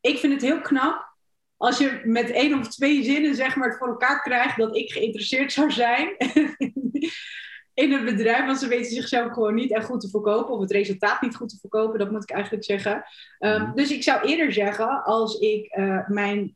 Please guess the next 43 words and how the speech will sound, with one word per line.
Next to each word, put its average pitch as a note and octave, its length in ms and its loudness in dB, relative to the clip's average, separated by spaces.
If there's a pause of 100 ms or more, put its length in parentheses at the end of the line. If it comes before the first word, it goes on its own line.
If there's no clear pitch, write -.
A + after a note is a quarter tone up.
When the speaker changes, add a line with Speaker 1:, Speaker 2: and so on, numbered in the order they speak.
Speaker 1:
mijn F#3+ 280 0
personal G3 320 0
training A3+ 400 0
klanten F#3+ 360 -2
wat F#3 180 -6
meer F#3 240 0
wil F#3+ 160 -2
gaan F#3 280 -6
uitbreiden, F3 640 -2
zeg D#3+ 240 -8
maar, G#3 140 -4
dan A3 140 -2
zou E3+ 180 -4
ik E3 80 -10
naar, F3+ 360 -6
naar F3 400 -6
LinkedIn G#3+ 480 -2
gaan. C#3+ 360 -4
En F3+ 320 -4 (320)
Speaker 2:
Ja. C3+ 160 -6
Speaker 1:
helemaal, A#3+ 580 0
ik, G3+ 120 -4
ik - 180 -6
heb C4 140 -2
dat, - 320 -8 (160)
ik A3 160 -2
doe C#4 140 2
zelf E4 440 0
persoonlijk B3 520 2
niks. - 520 -2 (120)
Ik - 340 -2 (300)
publiceer, C4 920 2
maar A3 220 0
ik - 260 -2 (240)
consumeer A3+ 680 2
niks. G3+ 640 -2
Speaker 2:
Nee, B2 280 -2
Speaker 1:
Dus - 120 2
Speaker 2:
maar C#3+ 120 4
Speaker 1:
ik D3+ 60 -2
Speaker 2:
let E3 100 -4 (120)
op, - 60 -14
hè. C#3+ 220 0